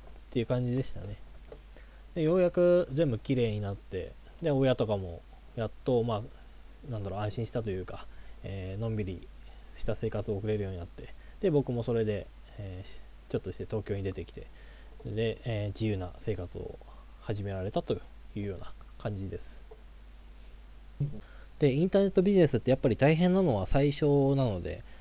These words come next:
最初のすごく大変な時期を乗り、乗り越えちゃえば、あとは楽になってく一方なので、徐々にその仕事、作業の時間も減らしていって、もう最終的には本当に今言ったみたいな、えー、週休五日みたいな世界になってたんですけど、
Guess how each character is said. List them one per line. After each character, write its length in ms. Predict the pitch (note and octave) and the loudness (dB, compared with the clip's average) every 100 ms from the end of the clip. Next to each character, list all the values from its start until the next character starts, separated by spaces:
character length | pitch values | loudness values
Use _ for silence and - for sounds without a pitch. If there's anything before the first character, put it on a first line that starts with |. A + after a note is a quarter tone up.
| - - | -16 -4
最 220 | G3+ G3+ | 2 4
初 120 | G3+ | 6
の 160 | F#3+ F3 | 4 4
す 140 | D#3+ | 4
ご 120 | E3+ | 2
く 100 | - | 4
大 160 | - D3 | 4 6
変 100 | D#3+ | 6
な 80 | D#3 | 4
時 120 | - | 4
期 40 | |
を 60 | A#2+ | 2
乗 140 | G#2+ | 2
り、 60 | A#2 | 2
乗 120 | A2+ | 2
り 60 | A#2 | 4
越 160 | - | 4
え 40 | B2 | 4
ち 120 | G#2 | 4
ゃ 20 | |
え 60 | G2 | 2
ば、 120 | G2 | 0
あ 60 | A2+ | 0
と 100 | G2 | -2
は 200 | E2 - | -2 -4
楽 240 | A#2 A2 B2 | -4 -2 0
に 60 | |
な 100 | A2 | 0
っ 20 | G2+ | -4
て 140 | - | -6
く 160 | A2 G#2 - | -8 -10 -6
一 140 | A2+ - | -6 -2
方 140 | A2+ | -2
な 80 | G2 | -2
の 140 | F2+ | -4
で、 240 | F2+ F2 - - | -6 -8 -12 -4
徐 140 | D3 D3 | 2 2
々 100 | G2+ | 2
に 180 | F2 - - - - - | -4 -10 -16 -16 -16 -8
そ 80 | A2+ | -4
の 360 | G#2+ G2 F#2+ A2 - | -2 -4 -4 -6 -10
仕 140 | - | 0
事、 280 | B2 A2+ C#3+ - | 2 2 0 2
作 200 | - C3 | 4 4
業 120 | G2+ | 2
の 120 | F#2 | -2
時 80 | G2+ | -2
間 160 | A2 | -2
も 80 | F#2+ | -2
減 160 | F2 G#2+ | -2 -2
ら 100 | G#2 | 0
し 80 | - | 0
て 100 | G2 | -2
い 40 | |
っ 40 | |
て、 320 | - - E3 - - - - - | -4 -8 -10 -10 -16 -16 -12 -4
も 100 | B2 | 2
う 40 | |
最 140 | C3+ C3 | 4 4
終 140 | C3 | 4
的 180 | B2+ A#2 | 2 2
に 80 | G2+ | 0
は 60 | |
本 120 | G#2 | -2
当 100 | G2 | -4
に 100 | G2+ | -4
今 160 | G#2+ G2 | -2 -2
言 100 | G2+ | -4
っ 40 | |
た 160 | - G#2 | -4 -4
み 100 | G2 | -2
た 100 | G2 | -4
い 60 | F2+ | -6
な、 160 | D2+ - - - | -8 -12 -16 -8
え 100 | G#2 | -6
ー、 40 | F#2 | -4
週 200 | - G#2+ | -2 -2
休 180 | G#2 G2+ | -2 -2
五 180 | F#2+ | -2
日 120 | - A2+ | -2 0
み 140 | A2 | 0
た 100 | G#2+ | -2
い 60 | F#2 | -4
な 120 | E2+ - - - | -8 -14 -18 -4
世 200 | - A#2 | 0 2
界 200 | G#2 F#2+ | 2 -2
に 80 | F#2+ | -4
な 80 | |
っ 40 | A2 | -4
て 140 | A2 | -6
た 120 | A2 | -6
ん 80 | G2+ | -4
で 80 | F#2 | -6
す 80 | - | -6
け 80 | |
ど、 140 | G#2 | -10